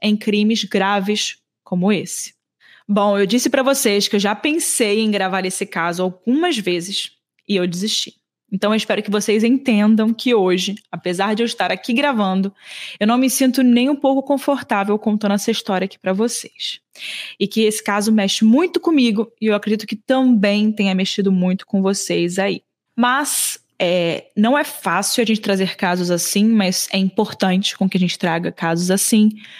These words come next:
porque a gente lembra da história e a gente quer com que ela não se repita novamente. Pra gente alertar que existem pessoas assim, existem grupos violentos assim,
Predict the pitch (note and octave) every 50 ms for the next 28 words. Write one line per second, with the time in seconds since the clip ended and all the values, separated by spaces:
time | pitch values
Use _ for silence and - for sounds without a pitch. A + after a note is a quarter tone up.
0 | - - - - _ _ - A#3+ G#3+ F3+ - - A#3 G#3 G3 G3+ G#3 G3+ - -
1 | A3+ A3 G#3+ G3+ A3 A3 A3+ A3 G#3 G3 F3+ F3 E3 - - - F3 E3 F3 -
2 | - - F#3 F3+ F3 F3+ F#3+ G3+ G#3+ - _ _ _ - _ _ _ - A3+ A3
3 | A3+ G#3+ G3 A3 G#3 - - - G#3+ F#3 F#3+ F#3+ - G3 F#3+ _ - - G3+ F#3
4 | F#3 F#3+ G3 G3+ A3+ A3 - G#3 G3+ A3 A3 - - B3+ B3+ B3 B3+ - F3+ F3
5 | E3+ F3 E3+ F3+ F3 E3+ E3 E3+ E3 F#3 - - - - _ _ _ _ _ _
6 | _ _ _ - - F3 F3+ F#3+ - A3+ A3 A#3 B3 A#3 - - G#3 G3+ A3+ B3+
7 | A#3+ - - - A#3+ A3 G3 G3+ F#3 F#3+ G#3 A3+ - - C4+ A#3 A#3+ A3 - -
8 | G#3+ G#3+ G3+ F#3+ F3 - - - A3 G#3 G#3+ G#3+ G3 F3+ F3 G3 G#3+ - - A#3+
9 | A3+ G#3+ G3 G3 G#3 A3+ B3 B3 B3 - G#3 G3+ F#3 - - - - F3+ F#3+ G3
10 | F#3 F3+ F3+ F3 F3+ F#3 F#3 F#3 F3 E3+ F3 - - G3+ G3+ A3 A#3+